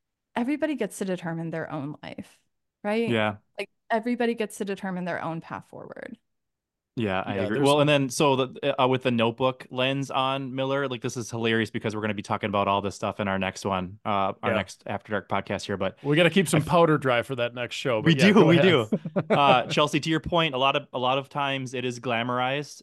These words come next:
Speaker 2: um, on the silver screen and wherever else. Uh, but I kinda feel like writers do a really good job at, like, softening the blow a little bit. Like, in the case of The Notebook, they're like,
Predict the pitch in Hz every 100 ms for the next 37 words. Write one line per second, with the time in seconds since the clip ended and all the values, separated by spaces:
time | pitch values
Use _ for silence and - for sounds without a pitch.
0 | - 123 117 113 107 110 104 - 120 120
1 | - 120 113 113 107 101 107 104 104 101
2 | 120 - _ _ _ _ 113 104 110 120
3 | 139 151 - 175 135 120 123 117 123 113
4 | 117 110 104 107 107 104 107 101 - -
5 | 120 104 139 123 117 98 104 104 117 127
6 | 135 135 139 151 123 120 113 110 131 123
7 | 123 110 107 113 123 110 - _ _ _
8 | _ _ 120 117 113 110 110 107 -